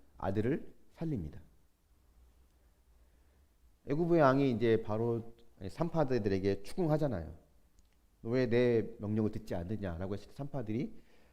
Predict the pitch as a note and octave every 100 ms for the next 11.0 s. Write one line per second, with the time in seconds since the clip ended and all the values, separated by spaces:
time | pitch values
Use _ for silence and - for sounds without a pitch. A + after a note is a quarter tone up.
0 | _ - G#2 G#2 - C#3 B2 - F2+ E2
1 | G2+ G2 G2 A#2 D#2+ D2 - _ _ _
2 | _ _ - C#3 C#3+ A2+ A2+ A2 C#3 C#3+
3 | E2+ - - - _ - G2+ G#2 B2 F#2+
4 | E2 - - _ _ _ - - - -
5 | A2+ C3 C3+ A#2+ A#2 A2 G#2+ G2+ G2+ G2+
6 | C#3 C3+ B2+ G#2+ G2 G2+ F2+ F2+ F#2 F#2
7 | A#2+ G#2+ - - - _ _ _ _ -
8 | C3+ E3 C#3 F2+ G2+ F2+ F2+ F#2 G2+ -
9 | - D#2 - _ _ _ - _ _ -
10 | C#3 C#3+ G3 D3+ - A2 D#3 C3 F2+